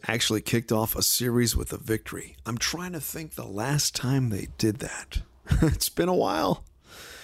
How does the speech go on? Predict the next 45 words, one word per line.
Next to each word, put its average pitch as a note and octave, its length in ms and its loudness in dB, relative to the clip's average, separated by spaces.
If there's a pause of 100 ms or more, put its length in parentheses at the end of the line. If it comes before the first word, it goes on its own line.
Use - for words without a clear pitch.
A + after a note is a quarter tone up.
(480)
It's B2+ 220 4
been C3 160 6
a C3 40 6
while, B2+ 460 4
and A#2+ 580 2 (960)
they B2 200 4
were A#2+ 180 6
humongous C#3 1300 4
underdogs G#2 640 4
last E2 280 2
night, - 220 -2
plus C3 280 2
two C#3 200 4
fifty, A2 520 0 (600)
uh, G#2+ 140 2
when G#2+ 100 4
that A2 180 4
bad A2 220 4
boy G#2+ 200 4
closed A2 380 4
at G2+ 120 2
BetRivers G2+ 440 2
Sportsbook A#2+ 640 2 (140)
as G#2 180 2
the G#2+ 80 2
Nationals, G#2 560 2 (720)
uh, A2 240 4
get A2 220 2
the B2+ 80 2
victory B2 320 4
over B2 100 4
the A#2 80 2
first B2 300 4
place A#2 240 2
Dodgers. A#2 500 4
Dodgers A2+ 380 2
now A2 140 4
sixty-four A#2+ 600 2
and A2 80 0
thirty-one, A2+ 600 4
thirty-four B2 580 4
and A2 80 0
fourteen A2+ 480 2
at G#2+ 60 4
home. A2 280 4